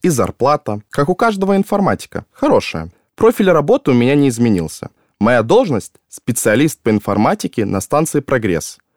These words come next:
А началось всё с объявления в интернете, что нужен системный администратор.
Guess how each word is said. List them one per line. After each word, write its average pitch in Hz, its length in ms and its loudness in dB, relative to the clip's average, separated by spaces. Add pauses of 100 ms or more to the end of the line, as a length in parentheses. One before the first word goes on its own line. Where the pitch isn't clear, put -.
(180)
А 104 60 0
началось 113 460 2
всё - 300 -4 (120)
с - 160 -4
объявления 113 540 2
в 127 80 -2
интернете, 104 580 -2 (220)
что - 200 -2
нужен 220 280 2
системный 165 460 0
администратор. 147 680 -2